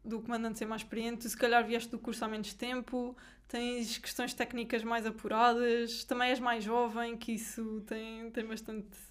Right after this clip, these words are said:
ah, impacto, principalmente em pessoas que trabalham com horários muito estranhos de levantarem muito cedo, e que,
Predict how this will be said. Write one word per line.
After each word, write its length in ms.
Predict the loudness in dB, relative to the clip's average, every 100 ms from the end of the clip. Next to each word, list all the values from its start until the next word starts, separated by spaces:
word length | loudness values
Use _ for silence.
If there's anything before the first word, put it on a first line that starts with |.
| -18 -8
ah, 400 | -4 -2 -2 -4
impacto, 500 | -6 -6 -8 -10 -18
principalmente 540 | -12 -6 -4 -4 -4 -10 -14 -20 -10
em 100 | -6
pessoas 400 | -4 0 0 -2
que 480 | -4 -4 -2 -2 -2 -4
trabalham 760 | -2 0 0 0 -2 -2 -4 -8 -16 -20 -16 -16 -12
com 120 | -2 0
horários 400 | 2 0 -2 -2
muito 240 | -4 -6
estranhos 420 | -6 -2 0 -2
de 40 | -4
levantarem 280 | -4 -2 -2
muito 200 | -2 -4
cedo, 240 | -4 -2 -2
e 40 |
que, 300 | -4 -6 -8